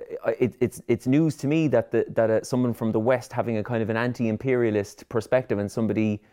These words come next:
shining a light on the hypocrisy, hypocrisy and atrocities of the American empire, that that would be an, a, a refreshing thing to see from their perspective, but it is. So I'd like to eventually go over there and, and tour there.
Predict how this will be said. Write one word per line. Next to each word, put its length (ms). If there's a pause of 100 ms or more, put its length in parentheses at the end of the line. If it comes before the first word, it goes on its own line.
(140)
shining 420
a 40
light 340 (100)
on 240
the 200
hypocrisy, 680 (220)
hypocrisy 640
and 120
atrocities 680
of 160
the 80
American 400
empire, 500 (440)
that 120
that 120
would 120
be 160
an, 120 (420)
a, 220
a 80
refreshing 540
thing 200
to 120
see 200
from 140
their 140
perspective, 480
but 100
it 120
is. 340 (340)
So 480 (480)
I'd 200
like 220
to 100 (180)
eventually 380
go 200
over 140
there 220
and, 260 (120)
and 160
tour 260
there. 300